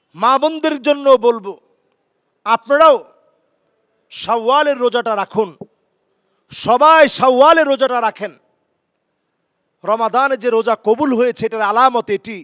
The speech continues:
যদি আদওয়ামুহা ওয়া ইন কাল্লা, অল্প অল্প করে আমল করেন কিন্তু আমলটা চলমান আছে, আপনি বুঝে নিবেন আপনার আমল আল্লাহ রাব্বুল আলামিন কবুল করে নিয়েছে।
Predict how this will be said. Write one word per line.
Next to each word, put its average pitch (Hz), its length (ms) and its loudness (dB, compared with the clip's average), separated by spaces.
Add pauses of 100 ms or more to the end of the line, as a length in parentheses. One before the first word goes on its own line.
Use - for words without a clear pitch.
(1500)
যদি 233 180 -6 (120)
আদওয়ামুহা 285 760 2
ওয়া 262 160 0
ইন 254 140 -10 (140)
কাল্লা, 254 380 0 (840)
অল্প 320 380 4
অল্প 294 380 4
করে 339 220 0
আমল 269 300 2
করেন 247 300 -6
কিন্তু 226 320 -10
আমলটা 233 420 -4 (100)
চলমান 220 420 -4
আছে, 185 280 -12 (600)
আপনি 180 260 -10
বুঝে 185 300 -10
নিবেন 196 300 -12 (580)
আপনার 208 360 -4
আমল 214 360 -4
আল্লাহ 294 320 -2
রাব্বুল 220 300 -8
আলামিন 202 340 -8
কবুল 226 260 -12
করে 196 200 -12
নিয়েছে। 175 340 -20